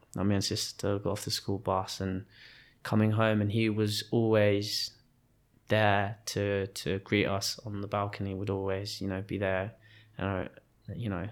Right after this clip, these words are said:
I was a little bit older, I was twelve, my sister was nine. And, uh, you know, I knew, I just knew instantly something was wrong. It was the first time into, I, I guess I had a, a real sense of my own intuition,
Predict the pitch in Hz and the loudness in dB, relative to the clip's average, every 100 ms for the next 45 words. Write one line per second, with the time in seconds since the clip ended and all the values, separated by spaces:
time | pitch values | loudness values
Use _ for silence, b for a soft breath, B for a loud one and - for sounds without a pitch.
0 | - 104 107 107 95 76 104 92 98 - | -8 -6 -2 -2 0 0 0 0 -4 -4
1 | - 98 98 110 107 101 107 104 110 110 | 0 0 -2 -4 -6 -6 -6 0 2 4
2 | 107 107 107 B B B B B B B | 4 2 0 B B B B B B B
3 | 127 120 110 107 117 113 110 107 104 - | 4 6 6 6 6 8 8 8 4 0
4 | - _ _ 127 117 110 - 104 113 117 | -18 _ _ 0 0 0 -4 2 6 6
5 | 120 110 107 113 117 110 110 104 - 101 | 6 2 4 6 6 6 6 4 4 2
6 | 92 104 - 101 - 101 101 104 98 107 | 2 0 0 0 0 -2 0 2 2 0
7 | 107 123 113 - 110 107 107 107 110 110 | 4 6 6 4 4 6 6 4 2 0
8 | - 107 104 - 110 101 - 104 104 104 | -2 -6 -6 -2 0 0 0 -2 0 2
9 | 104 101 95 107 113 110 101 - 104 104 | 4 2 2 0 2 2 2 2 2 0
10 | 104 101 101 101 101 - 104 107 113 | 0 0 2 0 0 0 0 2 0